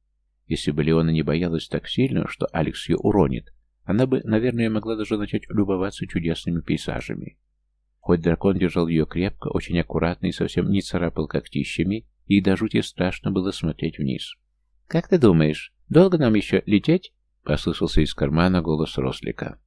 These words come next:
"Ты меня спрашиваешь?" — завопил в ответ Леон. "Я не знаю даже, куда мы летим и зачем". "Ну, зачем, это я тебе как раз могу объяснить", — уверенно заявил Рослик. "Алекс у нас кто? Орел-мужчина? Значит, гнездо ведь собрался?"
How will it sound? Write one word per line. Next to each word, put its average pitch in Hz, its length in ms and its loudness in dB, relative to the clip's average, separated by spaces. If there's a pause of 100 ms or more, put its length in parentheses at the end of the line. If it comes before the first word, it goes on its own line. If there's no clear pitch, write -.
(360)
"Ты 131 100 2
меня 135 260 2
спрашиваешь?" — 147 760 0
завопил 98 420 -2
в 95 40 2
ответ - 300 -4
Леон. 87 220 4
"Я 95 140 2
не 110 80 -2
знаю 131 200 0
даже, 123 220 2
куда 127 380 2
мы 170 100 6
летим 170 320 4
и 139 60 2
зачем". - 540 -2 (680)
"Ну, 92 220 4
зачем, 107 500 2
это 92 260 -2
я 87 120 4
тебе 80 240 0
как - 160 -4
раз 76 200 0
могу 73 200 2
объяснить", — 69 720 0
уверенно 78 400 0
заявил 65 260 -2
Рослик. - 560 -8 (380)
"Алекс 82 400 0
у - 20 0
нас 78 180 0
кто? - 300 0 (240)
Орел-мужчина? 87 1000 0
Значит, 92 340 0
гнездо 92 380 4
ведь 165 180 2
собрался?" 76 680 0